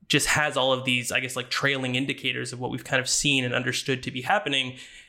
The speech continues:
And the search that many people have for silver linings remains mostly theoretical. Like, it's not in the numbers, but you constantly hear from people that twenty twenty-four looks like it will be better based on,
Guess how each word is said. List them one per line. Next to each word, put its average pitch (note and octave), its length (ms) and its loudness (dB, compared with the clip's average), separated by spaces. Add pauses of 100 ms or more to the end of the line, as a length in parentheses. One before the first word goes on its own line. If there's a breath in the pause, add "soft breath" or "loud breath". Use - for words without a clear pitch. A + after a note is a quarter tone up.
(160 loud breath)
And E3+ 520 4
the E3 320 2 (120)
search - 760 4
that D3 220 2
many D#3 180 2
people D#3+ 280 0
have C#3 340 0
for C3 680 2
silver C#3+ 360 4
linings C3+ 460 4
remains C3 460 2 (100)
mostly D3 640 2 (160)
theoretical. C#3+ 680 4
Like, C#3 120 2
it's B2+ 160 -2
not C#3 300 2
in D3 140 2
the C3 80 4
numbers, C#3 320 4
but C#3 120 0
you B2+ 100 0
constantly C3 400 -2
hear B2+ 140 0
from C3 140 -4
people C3+ 260 0
that B2+ 120 -4
twenty C3 200 0
twenty-four B2+ 680 2 (300 loud breath)
looks C3+ 340 2
like C#3 200 4
it C3+ 80 -4
will C3 100 -6
be B2+ 120 0
better B2 320 2
based B2+ 340 -2
on, B2 380 0